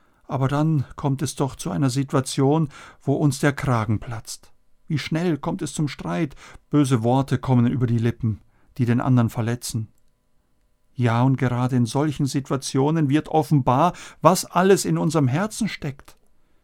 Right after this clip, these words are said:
Es ist leicht, freundlich zu sein, wenn alles gut klappt, aber wehe, wir werden in Belastungsproben geführt. Wehe, Gott lässt Anfechtungen in unserem Leben zu. Wie schnell sind wir bereit, gegen Gott und seine Gebote zu sündigen?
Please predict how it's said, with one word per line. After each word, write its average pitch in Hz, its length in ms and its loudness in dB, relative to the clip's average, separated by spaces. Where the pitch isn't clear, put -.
Es 113 140 -4
ist - 200 0
leicht, 127 360 4
freundlich 151 540 2
zu 143 100 0
sein, 143 320 2
wenn 139 100 2
alles 160 320 0
gut 180 280 0
klappt, 202 320 -4
aber 170 300 4
wehe, 190 420 6
wir 196 180 2
werden 170 480 2
in 147 180 2
Belastungsproben 120 1080 2
geführt. 101 680 -6
Wehe, 135 460 0
Gott 147 200 4
lässt 143 320 2
Anfechtungen 170 720 4
in 151 100 2
unserem 151 280 2
Leben 180 300 0
zu. 170 240 0
Wie 180 120 4
schnell 208 380 4
sind 202 240 2
wir 190 140 6
bereit, 175 520 0
gegen 156 260 4
Gott 214 240 6
und 185 80 4
seine 165 240 0
Gebote 175 500 2
zu - 160 0
sündigen? 156 600 0